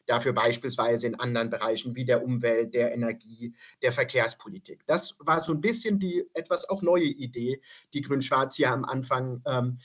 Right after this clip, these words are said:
auf Tra-, aufs Trapez gehoben hat und gesagt hat, okay, das ist etwas, was wir probieren wollen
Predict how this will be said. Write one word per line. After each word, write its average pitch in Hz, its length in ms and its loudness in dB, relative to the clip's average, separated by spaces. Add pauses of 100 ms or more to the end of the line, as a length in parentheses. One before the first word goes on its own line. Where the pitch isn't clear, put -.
(160)
auf 131 160 0
Tra-, - 320 0
aufs 127 180 -4
Trapez 135 440 -2
gehoben 139 400 0
hat 139 180 -2
und - 140 -8
gesagt 117 300 -2
hat, 117 120 0
okay, 117 240 -2
das 117 180 -2
ist 113 60 -12
etwas, - 320 -2
was 110 160 -4
wir 110 100 -4
probieren 117 580 -4
wollen 135 320 2